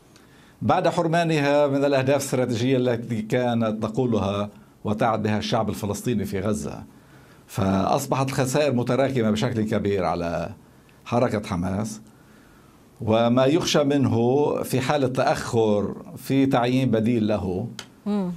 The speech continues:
Speaker 1: أن يبدأ النزاع الداخلي على السلطة والنفوذ داخل حركة حماس في ظروف الضغط التي
Speaker 2: مم.
Speaker 1: تعانيها.
Speaker 2: نعم، سيادة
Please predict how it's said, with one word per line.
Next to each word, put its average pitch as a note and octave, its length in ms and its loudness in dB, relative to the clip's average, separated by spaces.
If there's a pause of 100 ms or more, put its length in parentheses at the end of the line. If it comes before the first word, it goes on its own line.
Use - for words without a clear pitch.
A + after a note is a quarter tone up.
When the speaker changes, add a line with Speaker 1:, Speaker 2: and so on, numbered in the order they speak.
(400)
Speaker 1:
أن A2+ 480 2
يبدأ C3 300 4
النزاع B2+ 380 2
الداخلي A#2+ 520 2
على G#2 840 2
السلطة A#2 520 -2
والنفوذ A#2 760 2
داخل A#2+ 360 0
حركة G#2 400 -2
حماس F2+ 360 -6
في A2 100 -2
ظروف C3+ 360 0
الضغط A2+ 720 2
التي A2 280 -2
Speaker 2:
مم. G#2+ 60 -4
Speaker 1:
تعانيها. G#2+ 720 -2
Speaker 2:
نعم، A3+ 180 -2 (220)
سيادة C#4 420 0